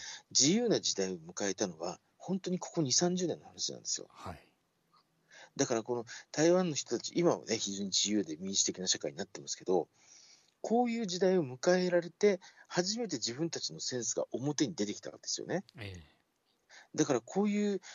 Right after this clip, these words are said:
Speaker 1: その古い家屋をリノベーションして自分たちの理想の空間を作っていくみたいなことっていうのも、非常に新しい、新鮮な感じがするんですよね。
Speaker 2: はい。
Speaker 1: うん。で、新鮮な感じがするのは、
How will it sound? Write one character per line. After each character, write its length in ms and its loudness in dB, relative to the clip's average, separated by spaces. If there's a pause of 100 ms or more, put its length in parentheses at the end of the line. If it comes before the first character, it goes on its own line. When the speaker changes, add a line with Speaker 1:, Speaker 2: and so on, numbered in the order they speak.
(160)
Speaker 1:
そ 140 2
の 60 6
古 220 6
い 60 2
家 120 0
屋 220 0
を 40 4
リ 120 -6
ノ 100 2
ベ 140 6
ー 40 4
シ 120 0
ョ 40 -2
ン 40 -4
し 40 -16
て 100 0
自 120 -4
分 100 0
た 80 -4
ち 80 -10
の 200 -4 (360)
理 120 0
想 180 4
の 120 -2
空 120 0
間 140 0
を 60 0
作 180 -2
っ 20 -12
て 140 -2
い 20 -16
く 120 -18
み 60 -12
た 80 -10
い 40 -10
な 40 -16
こ 80 -12
と 100 -6
っ 20 -12
て 160 -6
い 40 -4
う 20 -14
の 80 -14
も、 260 -2 (420)
非 160 4
常 240 8
に 160 8 (260)
新 360 4
し 280 4
い、 180 0 (320)
新 300 2
鮮 220 4
な 60 4
感 180 2
じ 80 0
が 80 6
す 120 -2
る 80 -2
ん 40 -6
で 60 -10
す 100 -8
よ 60 -14
ね。 200 -4
Speaker 2:
は 180 -12
い。 160 -16 (720)
Speaker 1:
う 80 -2
ん。 20 -6
で、 340 -6
新 200 4
鮮 140 6
な 60 4
感 180 2
じ 100 2
が 60 8
す 120 -2
る 60 2
の 120 4
は、 140 4